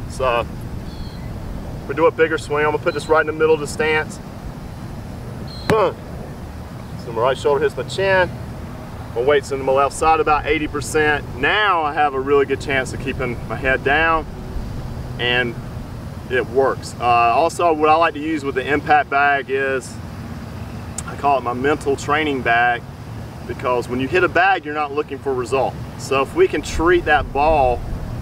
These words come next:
like the bag, we've got a better chance of staying down, because everybody hits the, the bag, they're staying right here. So if I can get someone to hit the ball and do the same thing, just feel like it's the bag,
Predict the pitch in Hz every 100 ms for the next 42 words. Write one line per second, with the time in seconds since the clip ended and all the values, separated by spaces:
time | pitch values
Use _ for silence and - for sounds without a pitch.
0 | - 120 123 117 123 139 151 175 165 -
1 | - - - - - - - - - -
2 | - - 131 123 165 160 127 156 170 -
3 | 160 165 - - - 165 170 143 160 190
4 | 117 - 131 147 175 190 175 180 180 -
5 | - - - 139 - - - - - 131
6 | 120 170 180 143 139 - - - - -
7 | - - - - - - 202 190 185 185
8 | 190 214 - - - - - - - -
9 | - - 147 151 165 175 175 170 175 175
10 | 147 175 156 147 151 180 180 147 160 139
11 | - 175 165 - 185 165 131 - - -
12 | - - - - 185 202 190 180 - 165
13 | 190 170 151 147